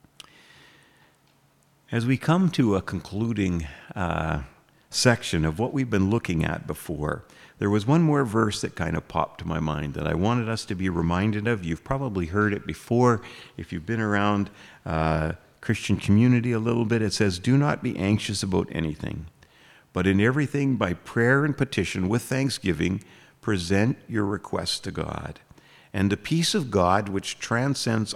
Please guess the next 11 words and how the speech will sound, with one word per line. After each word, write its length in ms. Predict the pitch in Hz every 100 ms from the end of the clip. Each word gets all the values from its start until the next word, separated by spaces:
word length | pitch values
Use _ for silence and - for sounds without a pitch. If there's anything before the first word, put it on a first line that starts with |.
| -
all 280 | 107 113 139
understanding, 840 | 131 117 - 120 110 98 - 147 - - _
will 140 | - 95
guard 320 | 90 95 117
your 80 | 110
hearts 580 | - 82 50 - - - _ -
and 140 | 92
minds 420 | 82 76 76 80 90
in 120 | 90
Christ 360 | - 82 78
Jesus." 600 | - 69 71 71 76 -